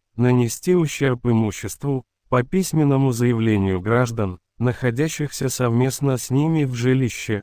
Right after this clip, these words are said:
в медицинские организации или указанные специализированные организации, либо в служебное помещение территориального органа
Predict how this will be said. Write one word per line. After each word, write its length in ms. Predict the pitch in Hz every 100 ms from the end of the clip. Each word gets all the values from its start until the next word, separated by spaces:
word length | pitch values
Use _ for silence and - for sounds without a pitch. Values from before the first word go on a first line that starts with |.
| -
в 100 | -
медицинские 920 | 123 120 120 120 180 175 156 - 120 113
организации 960 | 104 113 110 98 127 143 - 139 131
или 220 | - 135 131
указанные 760 | 110 - 165 160 156 147 135
специализированные 1300 | - 131 120 123 110 107 95 120 127 131 131 127 117
организации, 960 | 113 110 110 101 92 120 - - 139
либо 440 | 131 147 160 170 156
в 40 | -
служебное 760 | - 117 104 131 160 160 156
помещение 800 | 143 127 120 110 - 139 143 139
территориального 960 | 131 127 120 117 117 110 127 139 131 117
органа 600 | 104 113 110 139 151